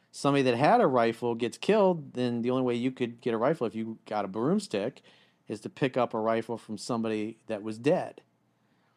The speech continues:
And, you know, you saw the same thing with, in Bakhmut, um, when the Russians took Bakhmut, they were sending these, what they, they went to all these guys that are in jail for life or whatever and said, "Hey, if you can survive six months in country, then we will,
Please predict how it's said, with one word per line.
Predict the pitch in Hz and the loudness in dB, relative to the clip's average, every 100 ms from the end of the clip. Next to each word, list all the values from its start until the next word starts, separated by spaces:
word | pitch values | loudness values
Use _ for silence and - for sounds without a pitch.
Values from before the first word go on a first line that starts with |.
| _ _ | _ _
And, | 120 113 110 107 | -6 -4 -4 -6
you | 127 | -6
know, | 120 | -4
you | 113 | -4
saw | 123 - | 0 2
the | 131 | 2
same | - 135 131 | 2 -2 2
thing | 135 131 | 2 2
with, | 127 120 117 | 2 0 -2
in | 120 117 | -4 -2
Bakhmut, | 117 110 147 202 135 - _ _ | -2 -2 0 0 -2 -6 _ _
um, | 110 104 104 104 104 | -6 -4 -4 -6 -10
when | - 113 107 104 | -10 -8 -6 -4
the | 104 104 | -4 -2
Russians | 113 110 117 | -2 -2 -6
took | - 117 | -8 -8
Bakhmut, | - 110 - 135 170 | -2 -4 -2 0 0
they | 113 | -2
were | 107 | -6
sending | 107 131 127 | -4 0 0
these, | 117 113 107 - - - _ _ | 0 -2 -6 -12 -20 -20 _ _
what | 123 120 | -4 0
they, | 127 | 0
they | 117 127 | 0 2
went | 147 143 | 2 4
to | |
all | 135 131 | 6 6
these | 127 120 - | 4 0 2
guys | 135 131 127 | 4 4 2
that | 117 | 0
are | 117 | -2
in | 113 | 0
jail | 120 127 131 | 2 4 2
for | - 117 | 2 2
life | 113 147 - | 4 4 2
or | 127 | 0
whatever | 113 117 120 | 2 0 0
and | 120 | -2
said, | 131 127 | 0 2
"Hey, | 190 190 | 2 2
if | 127 120 | 0 -2
you | 147 | 0
can | 208 185 | 2 0
survive | - 156 165 160 131 | 0 4 4 4 2
six | - 165 190 - | 0 -2 0 0
months | 208 160 127 160 - - - _ _ _ _ _ - | 2 4 2 0 -6 -14 -18 _ _ _ _ _ -4
in | 131 | -4
country, | 127 147 185 127 | 0 0 2 0
then | 117 120 | 0 -2
we | 120 | 0
will, | 123 123 110 | 0 0 -4